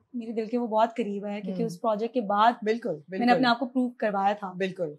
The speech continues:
Speaker 1: तो वो प्रोजेक्ट और इस प्रोजेक्ट में मुझे लगता है कि ये फर्क है कि इसकी ऑडियंस डिफरेंट है, उसकी ऑडियंस डिफरेंट है।
Speaker 2: हम्म।
Speaker 1: ये वाली ऑडियंस जो है ना, वो प्यार में क्रेजी है।
Speaker 2: हम्म।
Speaker 1: और वो वाली जो ऑडियंस थी, वो एक अलग तरह का
Speaker 2: हम्म।
Speaker 1: फीडबैक था।
Speaker 2: हाँ।
Speaker 1: तो दोनों, you know, दोनों लॉट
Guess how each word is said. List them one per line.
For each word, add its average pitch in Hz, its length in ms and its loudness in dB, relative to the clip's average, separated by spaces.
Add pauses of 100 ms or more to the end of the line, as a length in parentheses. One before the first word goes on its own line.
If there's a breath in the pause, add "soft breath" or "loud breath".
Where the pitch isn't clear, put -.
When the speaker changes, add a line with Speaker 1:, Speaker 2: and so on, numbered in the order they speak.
(260)
Speaker 1:
तो 262 60 -2
वो 330 180 6
प्रोजेक्ट 339 380 6
और 339 80 4
इस 339 100 -2
प्रोजेक्ट 302 300 4
में 320 80 6
मुझे 302 140 4
लगता 294 220 2
है 320 40 0
कि 320 60 0
ये 330 60 2
फर्क 277 320 4
है 302 80 -2
कि 320 100 0
इसकी 320 180 -2
ऑडियंस 285 300 6
डिफरेंट 294 320 -2
है, 302 60 4
उसकी - 180 -4
ऑडियंस 233 300 0
डिफरेंट 208 340 -8
है। 196 120 -8
Speaker 2:
हम्म। 196 140 -6
Speaker 1:
ये 269 200 2
वाली 330 260 4
ऑडियंस 294 320 4
जो 285 80 0
है 285 60 2
ना, 302 80 0
वो 311 300 -4 (680)
प्यार 311 300 12
में 330 120 4
क्रेजी 247 420 6
है। 180 200 -6 (180)
Speaker 2:
हम्म। 170 320 -8
Speaker 1:
और - 120 8
वो 277 200 2
वाली 330 200 8
जो 320 100 4
ऑडियंस 302 340 4
थी, 311 60 2
वो 269 140 4
एक 247 180 2
अलग 202 180 -6
तरह 254 340 -4
का 247 320 -4
Speaker 2:
हम्म। 196 140 -8
Speaker 1:
फीडबैक 226 340 0
था। 214 280 -12 (120)
Speaker 2:
हाँ। 180 340 -8
Speaker 1:
तो 277 60 -2
दोनों, 294 680 2 (100)
you 262 240 -2
know, 285 120 0
दोनों 247 260 2
लॉट 220 220 6